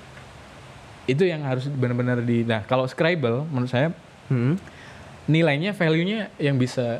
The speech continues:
Speaker 1: mungkin bisa di-relate ya sama kehidupan kita. Kayak, kayak jalanin hidup aja. Kalau saya kan pandangannya ibaratnya apa yang,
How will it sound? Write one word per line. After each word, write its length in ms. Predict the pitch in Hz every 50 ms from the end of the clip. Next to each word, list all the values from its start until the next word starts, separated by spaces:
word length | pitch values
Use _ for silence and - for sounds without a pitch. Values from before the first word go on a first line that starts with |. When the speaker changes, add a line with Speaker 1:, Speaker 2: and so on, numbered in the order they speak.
| -
Speaker 1:
mungkin 280 | - 131 127 165 160 135
bisa 260 | 127 117 113 - 120 113
di-relate 720 | 110 107 107 104 104 104 107 104 117 117 127 135 135 -
ya 100 | - 104 104
sama 260 | - 117 110 107 104
kehidupan 280 | - 117 107 101 107 104
kita. 260 | 107 117 - 165 185 - - - - - - - -
Kayak, 500 | - 147 143 143 147 147 151 151 - - - - - - - - - - - - - - - - - - - -
kayak 200 | - 143 135 139 147
jalanin 420 | 123 123 127 135 135 147 143 147
hidup 220 | 143 131 127 131 156
aja. 180 | 175 160 127 127
Kalau 240 | - 127 123 123 120
saya 160 | 123 143 156
kan 240 | 170 185 180 170 - - - - - - - - - - - - - - - - -
pandangannya 640 | - 123 120 117 113 113 113 113 117 127 147 170 165
ibaratnya 460 | 139 120 123 117 127 147 165 165 170 - - - - - - - - - - - - - -
apa 240 | - 123 - - 135
yang, 480 | 131 127 127 127 123 123 123 123 127